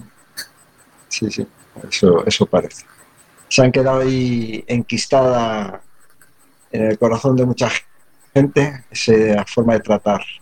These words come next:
a los demás de forma despreciable. Y claro, eh, no, no es fácil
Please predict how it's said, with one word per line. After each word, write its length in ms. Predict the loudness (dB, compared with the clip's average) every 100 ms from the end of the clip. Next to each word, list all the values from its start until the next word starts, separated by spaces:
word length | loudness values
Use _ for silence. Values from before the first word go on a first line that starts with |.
| _ _ _ _ _ 0
a 80 |
los 160 | 2 2
demás 520 | 2 0 -2 -4 -6
de 80 | -4
forma 640 | -2 0 2 0 -2 -4 -10 -18 _ _
despreciable. 600 | -8 -4 -2 2 2 0 -8 -20 _ _ _ _ _ _ _ -20 -20 _ 0
Y 80 |
claro, 340 | 2 2 2 -4 -10 -14 -16 -20 _ _ _
eh, 460 | 2 4 2 -2 -2
no, 200 | 0 0
no 120 | 0
es 60 | 0
fácil 580 | -2 0 0 0 -2